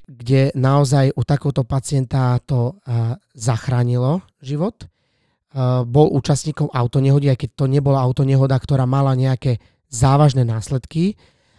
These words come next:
ale vďaka tomu, že teda bol označený, pacientovi boli podaná hneď tento koagulačný faktor pri autonehode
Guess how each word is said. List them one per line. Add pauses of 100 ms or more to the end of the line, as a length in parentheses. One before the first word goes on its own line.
(180)
ale
vďaka
tomu,
že
teda
bol
označený,
pacientovi
boli
podaná
hneď (240)
tento
koagulačný
faktor (320)
pri
autonehode